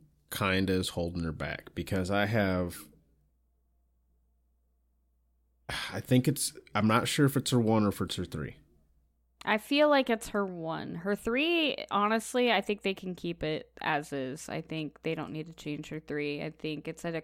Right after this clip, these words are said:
Speaker 2: very comfortable spot that you can play against or with it. Um, and, and it's fine.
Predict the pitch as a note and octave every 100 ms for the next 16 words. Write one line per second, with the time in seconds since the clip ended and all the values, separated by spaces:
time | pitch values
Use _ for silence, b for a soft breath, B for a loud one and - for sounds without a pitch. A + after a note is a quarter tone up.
0 | - F3 F#3 F#3+ - F3+ - F3+ E3 -
1 | D#3 D#3 D#3+ - - E3 - - - F3
2 | - E3+ - E3 D#3+ C#3+ D#3 D#3+ D#3 E3
3 | - - E3+ D#3+ D3 E3 F#3 - - b
4 | b b b b _ D#3+ D#3 D3+ D3+ D3+
5 | D3+ _ _ _ _ - D#3 D#3 D3+ D3
6 | D3 - D3+ D3 - - C3+ C#3